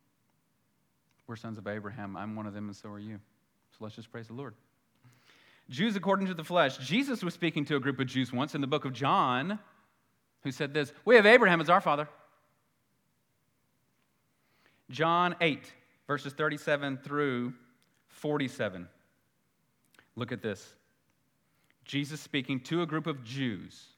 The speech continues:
very Jewish Jews too. "I know that you are offspring of Abraham, yet you seek to kill me because my word finds no place in you." Ooh,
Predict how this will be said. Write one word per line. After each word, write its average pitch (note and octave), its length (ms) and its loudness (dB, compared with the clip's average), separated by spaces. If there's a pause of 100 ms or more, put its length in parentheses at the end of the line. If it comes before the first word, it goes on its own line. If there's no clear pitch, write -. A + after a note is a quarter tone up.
(140)
very G#3+ 280 2
Jewish D3 420 -4
Jews F#2+ 400 -8
too. C#3 300 -8 (1900)
"I F#3 120 4
know C#4+ 120 6
that D4 200 0
you A3+ 140 2
are G3+ 80 8
offspring F3+ 440 4
of D3 80 2
Abraham, C3+ 540 2
yet F3+ 320 0
you G#3 100 -4
seek G#3 280 -6
to F#3+ 80 -6
kill A3 200 -2
me C4+ 160 -2
because E3+ 320 -2
my E3+ 140 4
word A3+ 260 2
finds F3+ 260 0
no G3 160 2
place G3+ 380 0
in C3 140 0
you." F#2+ 260 -8 (840)
Ooh, G2+ 180 -12